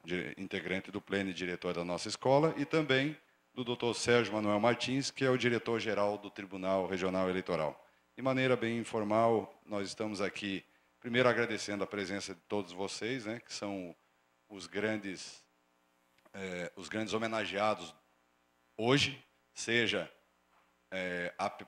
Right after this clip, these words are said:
própria pessoa, seja o seu familiar, porque aqui nós teremos a cerimônia de premiação e certificação do primeiro concurso cultural fotográfico, que é destinado, é um, é,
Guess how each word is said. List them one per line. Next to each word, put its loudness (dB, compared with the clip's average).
própria 4
pessoa, 2
seja 0
o -14
seu 0
familiar, 6
porque -2
aqui -2
nós -2
teremos 0
a 2
cerimônia -4
de -12
premiação 0
e -8
certificação -4
do -6
primeiro -4
concurso -6
cultural 0
fotográfico, -2
que -6
é -6
destinado, -2
é -8
um, -10
é, -10